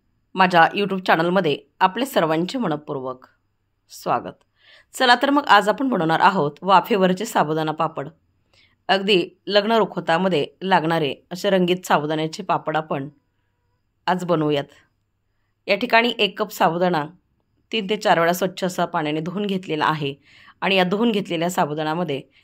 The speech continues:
एक चमचा मीठ ॲड करून त्याला असं मिक्स करून घेतलेलं आहे. जेवढ्या रंगामध्ये तुम्हाला या साबुदाण्याचे पापड बनवायचे आहेत, त्या प्रमाणामध्ये तुम्ही थोडा थोडा खायचा रंग घालून अशा वाट्यामध्ये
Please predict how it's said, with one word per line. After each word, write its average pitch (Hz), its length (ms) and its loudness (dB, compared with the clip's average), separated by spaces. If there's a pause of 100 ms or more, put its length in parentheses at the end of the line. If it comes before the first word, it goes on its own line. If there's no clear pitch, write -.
(140)
एक 202 160 -2
चमचा 180 320 0
मीठ 160 220 -4
ॲड 160 200 0
करून 156 320 -4 (300)
त्याला 165 160 -2
असं 160 200 -6
मिक्स 185 240 -8
करून 147 240 -6
घेतलेलं 143 380 -8
आहे. 143 220 -12 (600)
जेवढ्या 247 280 6
रंगामध्ये 214 440 4
तुम्हाला 180 440 0 (160)
या 180 360 4
साबुदाण्याचे 170 720 -2
पापड 180 360 -2
बनवायचे 160 420 0
आहेत, 156 260 -2 (460)
त्या 196 80 0
प्रमाणामध्ये 165 680 2 (100)
तुम्ही 151 300 -4
थोडा 165 240 -4
थोडा 156 200 2 (140)
खायचा 175 300 -2
रंग 170 180 -2
घालून 156 380 -2 (120)
अशा 170 360 -6
वाट्यामध्ये 160 540 -2